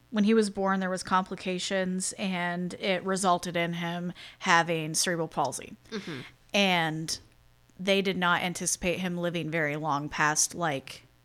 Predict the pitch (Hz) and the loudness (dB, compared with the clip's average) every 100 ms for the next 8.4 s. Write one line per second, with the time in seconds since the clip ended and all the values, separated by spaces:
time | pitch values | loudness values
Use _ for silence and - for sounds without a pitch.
0 | _ _ - _ _ 196 190 156 147 - | _ _ -20 _ _ -4 0 0 2 2
1 | - _ _ _ _ - _ - 208 170 | 0 _ _ _ _ -20 _ -2 0 0
2 | 160 143 - 107 - 202 190 208 214 220 | -2 -6 -8 -6 2 2 4 0 2 2
3 | 214 202 214 196 185 - 185 170 180 170 | 2 4 4 4 -2 0 0 0 -4 -4
4 | - 180 156 139 - 185 165 165 - 151 | -2 -2 -2 -6 -6 -2 -2 -4 -2 0
5 | 151 151 139 135 - - - - - - | 0 0 0 -2 -6 -16 -18 -6 2 6
6 | 190 180 175 175 175 170 - 170 165 165 | 6 4 4 4 4 2 0 0 0 2
7 | 151 - 147 165 233 233 - 185 170 165 | 2 0 -2 2 4 6 4 2 -2 -4
8 | 160 147 147 | -4 -4 -6